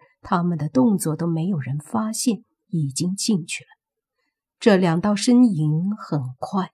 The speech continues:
在进入纪念馆后，身体慢慢地浮现，却正是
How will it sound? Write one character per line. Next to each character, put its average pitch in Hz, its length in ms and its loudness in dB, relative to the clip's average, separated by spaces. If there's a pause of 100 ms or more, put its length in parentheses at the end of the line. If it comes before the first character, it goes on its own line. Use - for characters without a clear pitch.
(600)
在 175 160 0
进 196 280 2
入 160 140 -2
纪 208 220 0
念 190 240 4
馆 151 240 -4
后， 170 280 -4 (360)
身 180 360 0
体 - 280 -10
慢 175 240 -2
慢 165 160 -2
地 135 80 -6
浮 - 240 -18
现， - 260 -8 (340)
却 240 240 6
正 277 340 6
是 156 280 -4